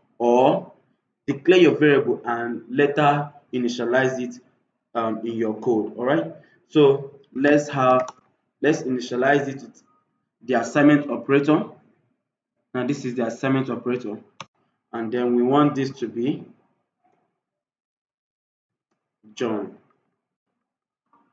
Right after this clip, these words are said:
Remember, every statement you must close it with a semicolon. Okay, now how can we print out this John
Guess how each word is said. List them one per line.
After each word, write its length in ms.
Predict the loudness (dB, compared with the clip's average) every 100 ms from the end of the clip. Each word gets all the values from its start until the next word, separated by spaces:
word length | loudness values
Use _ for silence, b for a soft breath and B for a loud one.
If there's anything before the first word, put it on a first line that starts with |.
| _ _ _ _ _ _ _
Remember, 680 | -4 2 2 4 2 2 -4 -6
every 280 | -4 0 0
statement 680 | 2 -2 0 0 0 -2 -6
you 60 |
must 320 | -4 -4 -4
close 240 | 2 2 2
it 160 | -4
with 200 | -8 -10 -14 _ _ _
a 60 | -10
semicolon. 640 | -8 -4 -4 -4 -6 -6 -14 _ _ _ _ _ _ _
Okay, 300 | -4 -4 -4 -12 _ _ _ _ _ _ _
now 500 | 0 2 2 0 -12 _ _ _ _ _ _ _ _ _ _ _ -8
how 300 | 0 2 2
can 220 | 2 4
we 100 | 6
print 360 | 4 2 -2 0
out 200 | -2 -2
this 140 | -4
John 440 | -4 -2 -2 -4